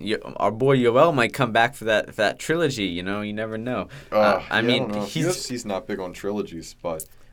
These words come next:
Speaker 2: I, I'd love to see it. Anytime I get to see Yoel Ro-, Yoel Romero fight, it, it ends up being amazing. So
Speaker 1: Dude, Yo-, Yoel i-, is, is just one of the, one of the most talented U F C or M M A fighters of all time, man. Like, he's just,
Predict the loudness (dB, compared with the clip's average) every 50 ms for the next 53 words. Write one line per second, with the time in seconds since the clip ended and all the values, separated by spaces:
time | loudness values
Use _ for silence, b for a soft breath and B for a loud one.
0 | b -2 -2 -2 -2 -4 -12 -20 -20 -20 -20 -20 -16 -6 -4 -4 -2 -2 -4 -4
1 | -6 -8 -6 -4 -4 -4 -4 -4 -4 -2 -2 -2 -2 -2 -2 -4 -6 -6 -8 -6
2 | -4 -4 -4 -2 -4 -6 -6 -8 -12 -8 -6 -4 -4 -4 -4 -6 -6 -6 -6 -6
3 | -6 -4 -4 -4 -4 -6 -10 -14 -14 -12 -10 -10 -10 -10 -12 -10 -10 -10 -8 -8
4 | -8 -6 -6 -6 -8 -8 -12 -12 -12 -12 -12 -10 -6 -4 -4 -4 -2 -2 0 0
5 | 0 2 2 4 4 4 4 4 4 2 2 0 -2 -4 -4 -4 -4 -4 -4 -6
6 | -4 -4 -6 -8 -8 -10 -12 -10 -6 -2 0 0 2 0 0 0 -2 -2 0 0
7 | 0 0 2 0 0 0 0 -2 -2 -2 -2 -4 -8 -10 -6 -4 -4 -2 -2 -2
8 | -4 -4 -4 -4 -6 -6 -8 -12 -14 -10 -2 0 2 2 0 0 -6 -8 -6 -4
9 | -2 -2 0 0 0 0 0 0 -2 -2 -2 -2 0 0 0 0 0 -4 -4 -4
10 | -2 -2 -2 -2 -4 -6 -6 -6 -6 -6 -6 -6 -6 -6 -6 -6 -6 -6 -4 -4
11 | -4 -4 -4 -2 -2 0 0 0 0 -2 -2 -2 -4 -10